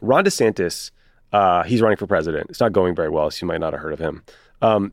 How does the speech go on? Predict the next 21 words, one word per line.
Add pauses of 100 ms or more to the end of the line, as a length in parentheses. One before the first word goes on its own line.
he
has
been
saying
he
supports
using
deadly
force
against
migrants
coming
into
the
U
S
who
are
suspected
of
smuggling